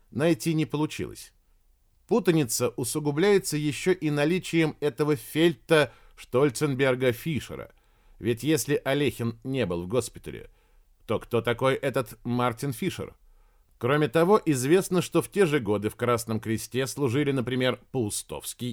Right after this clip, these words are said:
или Есенин. Но и о том, и о другом остались воспоминания. Паустовский так и вовсе подробно описал свою службу в книге о жизни. И только Александр Алехин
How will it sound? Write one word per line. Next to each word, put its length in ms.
или 160
Есенин. 720
Но 160
и 160
о 120
том, 360
и 80
о 120
другом 540
остались 560
воспоминания. 880
Паустовский 640
так 240
и 40
вовсе 360
подробно 540
описал 540
свою 300
службу 640
в 140
книге 400
о 160
жизни. 440
И 100
только 420
Александр 720
Алехин 540